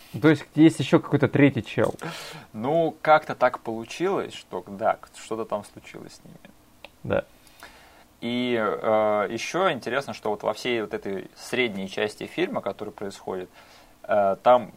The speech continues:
Speaker 2: ещё больше и больше сгущаются краски по поводу того, что творится в школе, что там все ведут себя странно, там стоят очереди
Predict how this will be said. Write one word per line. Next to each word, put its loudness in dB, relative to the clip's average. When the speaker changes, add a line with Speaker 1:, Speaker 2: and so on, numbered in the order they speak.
Speaker 2:
ещё -6
больше 0
и -4
больше -4
сгущаются -2
краски 2
по -8
поводу -6
того, 0
что -12
творится -6
в -16
школе, -6
что -6
там -2
все 0
ведут -8
себя -8
странно, 0
там -6
стоят -6
очереди -2